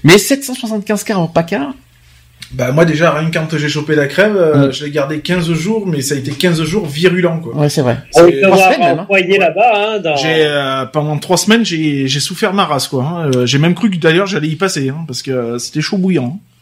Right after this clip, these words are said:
Speaker 1: Alors, et ce n'est pas fini, histoire d'en mettre une couche, sachez que selon les modèles de prévision, les médecins notent que le pic de l'épidémie est proche.
Speaker 2: Mm.
Speaker 1: C'est pas fini.
Speaker 2: Ah non,
Speaker 1: Attention,
Speaker 2: mais
Speaker 1: elle est pas, elle est pas
Speaker 2: on,
Speaker 1: partie, hein.
Speaker 2: on est encore dessus, hein.
Speaker 1: Mais il n'est pas,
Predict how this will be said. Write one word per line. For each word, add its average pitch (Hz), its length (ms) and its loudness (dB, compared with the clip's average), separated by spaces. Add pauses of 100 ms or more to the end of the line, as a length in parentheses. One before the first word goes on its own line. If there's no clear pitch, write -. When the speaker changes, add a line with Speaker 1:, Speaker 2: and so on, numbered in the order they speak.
(140)
Speaker 1:
Alors, 147 200 6
et - 20 2
ce 185 120 -6
n'est 320 80 0
pas 226 120 0
fini, 180 260 -4
histoire 131 400 -2
d'en 120 80 0
mettre 139 180 0
une 208 80 -6
couche, - 280 2
sachez 180 320 0
que 185 80 2
selon 240 340 2
les 165 120 0
modèles 208 320 0
de 285 60 -2
prévision, 196 680 -2
les 170 240 4
médecins 214 380 -2
notent 208 360 0
que 170 100 2
le 160 100 4
pic 165 540 -4
de 147 100 2
l'épidémie 165 640 -2
est 131 140 2
proche. 165 340 2 (220)
Speaker 2:
Mm. 139 80 -8
Speaker 1:
C'est 139 140 -2
pas - 140 4
fini. - 360 -6 (420)
Speaker 2:
Ah 120 40 -4
non, 170 100 -2
Speaker 1:
Attention, 135 300 2
Speaker 2:
mais 247 80 4
Speaker 1:
elle 233 60 4
est - 20 4
pas, 208 140 0
elle 202 60 4
est 202 40 2
pas 226 100 -2
Speaker 2:
on, - 60 -2
Speaker 1:
partie, - 260 -2
hein. 160 100 0
Speaker 2:
on - 40 -2
est 147 260 -8
encore 143 320 -4
dessus, 165 320 -6
hein. 147 60 -10 (300)
Speaker 1:
Mais 226 340 6
il 233 140 2
n'est 220 100 4
pas, 220 200 0